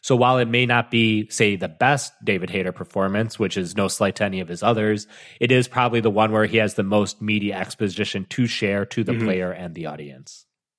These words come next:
Speaker 2: Yeah, so I, I was thinking about this. Um, I was watching some Peace Walker stuff 'cause that's what I'm playing now.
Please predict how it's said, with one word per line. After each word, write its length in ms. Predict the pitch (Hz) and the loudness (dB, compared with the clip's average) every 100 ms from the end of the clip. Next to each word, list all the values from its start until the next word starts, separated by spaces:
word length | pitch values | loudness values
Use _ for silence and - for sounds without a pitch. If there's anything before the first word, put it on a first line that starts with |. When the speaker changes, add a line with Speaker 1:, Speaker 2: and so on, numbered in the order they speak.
| _ _ - | _ _ 0
Speaker 2:
Yeah, 160 | 175 139 | 2 2
so 220 | - 123 | 4 4
I, 240 | 156 190 | 6 4
I 120 | - | 2
was 160 | 156 156 | 0 2
thinking 280 | 170 151 139 | 0 0 0
about 240 | 120 117 | 0 0
this. 360 | 123 117 - - | 2 0 -2 0
Um, 380 | 104 95 90 80 | 0 2 -2 -2
I 60 | |
was 140 | 107 107 | -2 0
watching 240 | 127 127 | -2 -2
some 140 | - | -6
Peace 220 | 98 123 - | -6 -4 -2
Walker 240 | 101 95 | -4 -4
stuff 300 | - 90 - | -4 -4 -4
'cause 180 | 92 - | -10 -8
that's 160 | 92 | -8
what 60 | 98 | -6
I'm 100 | 92 | -6
playing 240 | 98 92 | -4 -4
now. 360 | 90 87 82 - | -2 -2 -2 -6